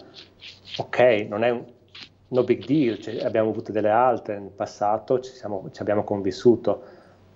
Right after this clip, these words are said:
siamo molto più veloci a gestirle, certamente, però vi ricordo anche che sono passati sette mesi da quando abbiamo cominciato a lavorarci qui a Trieste,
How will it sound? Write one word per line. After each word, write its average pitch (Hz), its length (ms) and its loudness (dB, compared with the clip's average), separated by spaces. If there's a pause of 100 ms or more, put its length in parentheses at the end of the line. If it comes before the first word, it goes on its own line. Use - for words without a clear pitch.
(180)
siamo 110 240 4
molto 110 240 -2
più 113 100 -4
veloci 110 480 0
a 107 220 0
gestirle, 110 600 -2
certamente, 101 640 -4
però 110 260 0 (140)
vi 107 80 -8
ricordo 107 320 -4
anche 117 160 2
che 127 60 0
sono 110 160 -6
passati - 240 -6
sette - 260 -4
mesi 117 320 6
da 104 120 -2
quando 104 440 0 (480)
abbiamo 110 220 2
cominciato 110 320 0
a - 20 6
lavorarci 107 460 2
qui - 160 -4
a - 20 0
Trieste, 107 560 -2